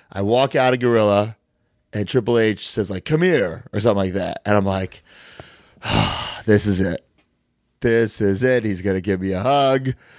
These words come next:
He's gonna say, "I was wrong." He's say, "All right, all right, kid, you've done good." You know, that's what I'm thinking.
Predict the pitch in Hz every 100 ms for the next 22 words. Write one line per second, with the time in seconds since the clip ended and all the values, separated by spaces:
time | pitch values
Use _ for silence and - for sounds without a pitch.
0 | - _ _ 107 95 101 92 - 101 98
1 | 92 90 101 139 143 139 131 117 104 107
2 | 131 135 123 113 - 127 131 117 - 131
3 | 120 110 101 113 110 117 117 117 113 113
4 | 107 113 113 117 95 113 113 117 95 117
5 | 107 139